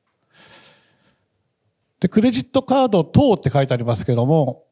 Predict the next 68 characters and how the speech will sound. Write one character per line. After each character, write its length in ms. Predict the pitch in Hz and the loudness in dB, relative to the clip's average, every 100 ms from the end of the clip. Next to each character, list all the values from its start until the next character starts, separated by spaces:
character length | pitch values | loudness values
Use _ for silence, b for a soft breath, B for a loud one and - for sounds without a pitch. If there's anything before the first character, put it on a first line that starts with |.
| - | -4
ま 80 | |
あ、 40 | 185 | 0
結 160 | 208 | 0
局 240 | 208 254 - | 0 -2 -2
キ 100 | - | -2
ャ 20 | |
ッ 40 | 214 | 0
シ 140 | - | 0
ュ 40 | |
レ 80 | 269 | 0
ス 100 | - | 0
比 60 | 294 | 2
率 160 | 294 202 | 2 4
を 100 | 165 | 2
ア 60 | |
ッ 40 | 202 | 2
プ 100 | - | 0
す 80 | |
る 80 | 160 | 0
た 120 | 147 | 2
め 100 | 143 | 2
に 60 | 147 | 2
で 100 | 123 | 0
す 100 | 123 | -2
ね、 260 | 113 98 - b b b b | -4 -4 -8 b b b b
ク 120 | 190 | 2
レ 100 | 208 | 4
ジ 120 | 202 | 2
ッ 60 | 220 _ _ | -4 _ _
ト 380 | 208 202 202 - _ | 2 2 0 -8 _
払 360 | 185 190 160 135 | 0 4 2 2
い 20 | |
の 140 | 165 | 0
み 100 | 185 | 0
な 140 | 156 143 | 2 2
ら 100 | 123 | 2
ず 120 | 117 | 0
そ 140 | 170 | 0
の 120 | 190 | 0
他 100 | 202 | 0
払 300 | 196 190 131 | 2 2 0
い 40 | 104 | -2
と 180 | - - | -10 -6
い 100 | 180 | -2
う 40 | 196 | 0
こ 120 | 220 | 0
と 100 | 214 | 2
で、 320 | 180 135 110 B B - | 2 2 0 B B -4
支 160 | - | 2
払 240 | 190 233 233 | 2 4 2
い 20 | |
方 220 | 190 233 | 2 2
法 140 | 185 | 0
の 100 | 151 | 0
特 240 | 127 143 165 | 0 0 2
約 220 | 180 175 | 0 0
追 200 | - 180 | -2 -2
加 140 | - | 0
を、 240 | 107 95 - _ _ _ | -2 -4 -12 _ _ _
え 240 | 127 120 | -4 -2
ー、 20 | 123 | 2
認 160 | 143 | 2
可 120 | 143 | 2
取 140 | 135 135 | 2 2
り 60 | |
ま 120 | 139 147 | 0 -2
し 120 | - | -2
て、 320 | 180 175 165 | 2 2 0